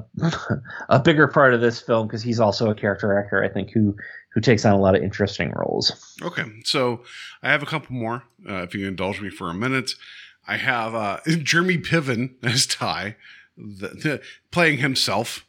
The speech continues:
Speaker 2: Let's just be honest, right?
Speaker 1: Well,
Speaker 2: Um,
Speaker 1: what's interesting about that is, is that, uh, Joel Murray didn't think he was gonna get the part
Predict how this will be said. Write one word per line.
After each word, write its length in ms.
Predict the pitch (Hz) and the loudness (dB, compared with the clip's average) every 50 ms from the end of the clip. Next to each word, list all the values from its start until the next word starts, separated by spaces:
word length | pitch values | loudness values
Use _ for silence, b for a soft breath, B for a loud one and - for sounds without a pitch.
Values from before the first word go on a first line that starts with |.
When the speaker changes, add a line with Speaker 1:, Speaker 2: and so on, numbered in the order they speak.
| _ _ - | _ _ -10
Speaker 2:
Let's 180 | 107 110 - | -8 -8 -6
just 140 | 117 107 - | -6 -6 -4
be 80 | 95 82 | -4 -4
honest, 400 | 71 71 80 104 107 - - - _ _ _ _ _ | -4 -4 -6 -8 -8 -8 -10 -10 _ _ _ _ _
right? 260 | - - 87 98 - - - - _ _ | -12 -10 -8 -8 -10 -12 -14 -20 _ _
Speaker 1:
Well, 140 | 139 143 127 | 6 6 6
Speaker 2:
Um, 140 | 98 95 92 | 6 4 6
Speaker 1:
what's 240 | 143 156 - - 202 | 6 6 6 6 4
interesting 380 | 208 - - 208 202 - 202 | 4 6 4 4 4 4 2
about 240 | 180 147 123 110 107 | 4 4 4 4 4
that 240 | 120 120 143 165 151 | 4 4 4 4 4
is, 320 | 117 110 113 110 101 110 | 2 0 -2 -2 -4 -6
is 140 | 113 107 107 | -8 -8 -2
that, 380 | 110 110 107 104 101 101 - - | 2 4 4 4 2 0 0 2
uh, 340 | 110 104 104 101 101 98 | 4 6 6 8 6 6
Joel 240 | 95 92 123 120 117 | 4 2 2 2 4
Murray 280 | 113 110 120 123 117 104 | 4 6 6 6 6 6
didn't 220 | 110 117 113 104 | 6 4 4 2
think 140 | 117 107 - | 0 -2 -2
he 100 | - 117 | -2 -2
was 100 | 104 107 | 0 0
gonna 160 | 104 113 107 | 2 2 4
get 160 | 101 107 98 | 4 2 2
the 80 | 101 - | 0 -2
part 500 | - - - - 110 110 123 123 - - | -4 -4 -2 2 6 6 6 6 4 -2